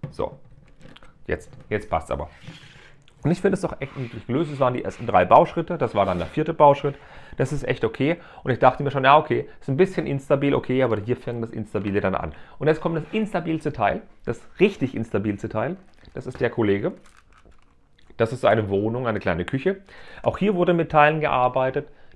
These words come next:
die so nicht dafür vorgesehen waren. Zum Beispiel hier so ein Motorblock-Element oder hier hinten auch mit ganz vielen Einmal-eins Plates, um aufzufüllen. Ich mache jetzt mal die Wand weg, weil die genauso ist wie beim unteren Teil. Und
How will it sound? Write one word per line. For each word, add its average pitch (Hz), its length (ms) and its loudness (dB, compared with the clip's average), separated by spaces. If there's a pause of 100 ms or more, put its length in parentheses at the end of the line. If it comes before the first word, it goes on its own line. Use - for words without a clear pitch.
die 117 60 -4
so 127 180 0
nicht 143 180 -4
dafür - 180 -6
vorgesehen 127 580 0
waren. 127 200 -2
Zum 117 100 -6
Beispiel 107 320 -4
hier 110 120 -4
so 107 100 -6
ein 95 100 -2
Motorblock-Element 117 920 -4 (380)
oder 107 160 -2
hier 92 140 2
hinten 117 360 -4
auch - 340 -2
mit 101 140 -8
ganz 98 240 -2
vielen 107 180 -2
Einmal-eins 98 500 0
Plates, 117 260 -2
um 107 120 -10
aufzufüllen. 120 680 -4 (140)
Ich - 100 -14
mache 104 180 -2
jetzt - 100 -8
mal 92 140 2
die 92 120 -2
Wand 107 220 -2
weg, 117 180 -8
weil 92 120 -2
die 92 60 -4
genauso 95 400 0
ist - 280 -6
wie 110 60 0
beim 101 240 2
unteren 117 300 -4
Teil. 117 280 -4 (1400)
Und 92 440 -4